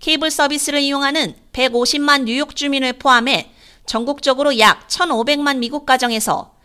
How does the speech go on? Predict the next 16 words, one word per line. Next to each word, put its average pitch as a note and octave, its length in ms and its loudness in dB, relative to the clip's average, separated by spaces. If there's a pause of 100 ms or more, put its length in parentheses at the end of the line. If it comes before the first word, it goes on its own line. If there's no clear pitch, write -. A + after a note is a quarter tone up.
(120)
스포츠 E4 420 -2
네트워크 D4+ 560 -2
이에스피엔을 C#4+ 800 0
포함한 A3+ 440 0 (240)
디즈니 C4 380 -4
채널을 C4 400 -2
시청할 C4 400 -2
수 D#4+ 120 0
없게 C#4 320 0
된 C#4 200 0
것입니다. A3 500 -4 (1200)
호컬 D#4+ 320 4
주지사는 D4 480 -2
팔 D#4 180 -2
일 F#3 320 -2
차터에 D4 800 0